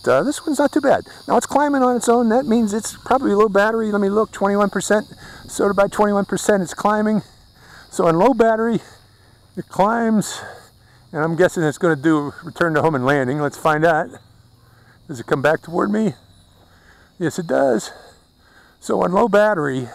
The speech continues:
wherever it's at, it'll climb up to twenty meters, do a return to home, and then land itself. So all in all, this hasn't been too bad.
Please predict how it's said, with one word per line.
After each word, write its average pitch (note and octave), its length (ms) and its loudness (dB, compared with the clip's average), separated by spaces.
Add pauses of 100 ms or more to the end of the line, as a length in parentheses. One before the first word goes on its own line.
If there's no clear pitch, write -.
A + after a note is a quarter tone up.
(200)
wherever F#3 800 0
it's - 220 -4
at, C#3 320 2 (500)
it'll C#3+ 140 -4
climb F3 340 0
up E3+ 140 -2
to D#3 80 -10
twenty F3 300 0
meters, D#3+ 640 -2 (920)
do A3 120 0
a G#3 40 0
return F3+ 400 0
to D3+ 80 2
home, D3+ 440 0 (220)
and C3 120 -6
then C#3 160 2
land B2 240 2
itself. - 440 -12 (680)
So C#3+ 260 -6
all - 300 0
in - 60 0
all, - 520 0 (840)
this C#4 180 -6
hasn't A3+ 280 0
been A3 140 -2
too A#3 180 -4
bad. G3+ 420 2